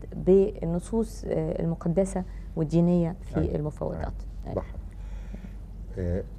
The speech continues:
Speaker 2: أنا ما ابتدعتش حاجة. آه،
Speaker 1: آه.
Speaker 2: دي، دي موجودة، يعني، في كل،
Speaker 1: أيوة.
Speaker 2: آه، يعني، شوفي، أنا بقول لك،
Speaker 1: أيوة.
Speaker 2: آه، مناقشات بين الناس، آراء،
Speaker 1: مم.
Speaker 2: اختلاف
Speaker 1: مم.
Speaker 2: الآراء.
Speaker 1: مم.
Speaker 2: لابد إن احنا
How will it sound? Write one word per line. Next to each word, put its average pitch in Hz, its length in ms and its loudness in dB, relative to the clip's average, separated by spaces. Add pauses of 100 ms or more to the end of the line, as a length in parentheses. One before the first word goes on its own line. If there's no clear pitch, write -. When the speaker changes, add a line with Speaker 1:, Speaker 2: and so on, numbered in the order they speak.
Speaker 2:
أنا 147 140 6
ما 135 60 6
ابتدعتش 117 680 2
حاجة. 92 340 0
آه، 92 640 2
Speaker 1:
آه. - 40 4
Speaker 2:
دي، 120 260 4
دي 123 120 2
موجودة، 123 500 4
يعني، 92 240 0
في 90 80 -10 (140)
كل، - 160 4
Speaker 1:
أيوة. 180 160 2
Speaker 2:
آه، 95 340 2
يعني، 85 280 -2
شوفي، 90 400 -2
أنا 92 120 0
بقول 90 280 0
لك، - 400 -10
Speaker 1:
أيوة. 87 160 -2
Speaker 2:
آه، 85 200 -4 (540)
مناقشات 117 420 2
بين 92 260 0
الناس، 90 520 0
آراء، 98 320 4
Speaker 1:
مم. - 60 -8
Speaker 2:
اختلاف 92 400 -2
Speaker 1:
مم. 87 100 0
Speaker 2:
الآراء. 92 280 -2
Speaker 1:
مم. - 180 -10 (460)
Speaker 2:
لابد 127 280 4
إن 110 120 0
احنا 95 340 -4